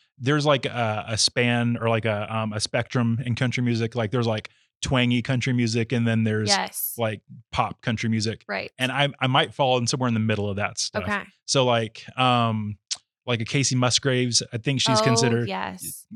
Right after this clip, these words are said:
Speaker 1: Kacey's great. She's a
Speaker 2: She's more
Speaker 1: great
Speaker 2: like,
Speaker 1: artist.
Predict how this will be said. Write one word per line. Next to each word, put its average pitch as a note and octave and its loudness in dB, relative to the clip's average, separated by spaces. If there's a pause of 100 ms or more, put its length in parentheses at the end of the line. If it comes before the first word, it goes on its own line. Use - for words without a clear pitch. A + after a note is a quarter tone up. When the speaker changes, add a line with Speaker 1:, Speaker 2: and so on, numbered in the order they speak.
Speaker 1:
Kacey's C3+ 0
great. G#2 -8 (320)
She's C3+ 0
a A#2+ 2
Speaker 2:
She's E4+ 0
more E4 -2
Speaker 1:
great A#3 2
Speaker 2:
like, - 2
Speaker 1:
artist. A3 -4